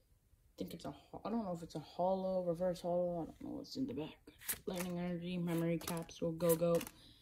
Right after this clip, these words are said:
Ferrothorn, Poochyena, Rockruff, Blitzel, Skiddo, Feral Seed, reverse hollow, blah, blah, blah. Ooh, a hollow Zero Zora, but a reverse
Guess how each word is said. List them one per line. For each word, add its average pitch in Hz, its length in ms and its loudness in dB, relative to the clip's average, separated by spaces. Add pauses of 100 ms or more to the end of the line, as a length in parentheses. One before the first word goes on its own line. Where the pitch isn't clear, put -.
(500)
Ferrothorn, 175 680 2 (160)
Poochyena, 175 640 2 (260)
Rockruff, 175 520 2 (800)
Blitzel, 175 580 6 (100)
Skiddo, 175 640 4 (300)
Feral 175 340 4
Seed, 185 260 -2
reverse 170 440 2
hollow, 170 440 4 (120)
blah, 175 100 2
blah, 170 140 2
blah. 175 260 0 (600)
Ooh, 339 380 8
a 170 60 8
hollow 185 540 0 (1120)
Zero 170 340 -2
Zora, 180 420 4 (760)
but 185 180 0
a 180 100 6
reverse 175 400 -6